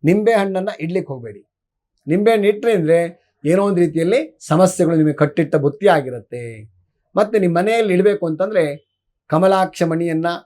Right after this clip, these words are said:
ಅದಾದ ನಂತರದಲ್ಲಿ ಗೋಮ-, ಗೋ-, ಗೋ-, ಒಂದು ಗೋಮತಿ ಚಕ್ರವನ್ನ, ಅದಾದ ನಂತರದಲ್ಲಿ ಸ್ಫಟಿಕ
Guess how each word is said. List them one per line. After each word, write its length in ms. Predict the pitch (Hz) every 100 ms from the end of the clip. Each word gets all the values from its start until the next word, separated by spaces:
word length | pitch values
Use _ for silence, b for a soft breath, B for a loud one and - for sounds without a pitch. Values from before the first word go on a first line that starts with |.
| _ _ _ _ -
ಅದಾದ 280 | 147 165 156
ನಂತರದಲ್ಲಿ 260 | 151 156
ಗೋಮ-, 360 | 131 156 180 175
ಗೋ-, 280 | 156 165 151
ಗೋ-, 240 | 143 -
ಒಂದು 400 | 156 165 151 143
ಗೋಮತಿ 460 | 139 175 202 185 208
ಚಕ್ರವನ್ನ, 540 | 190 - 175 160 151 160 - _ _ -
ಅದಾದ 280 | 175 185
ನಂತರದಲ್ಲಿ 500 | 170 156 151 214 208 160 - _ _ _
ಸ್ಫಟಿಕ 380 | 175 180 233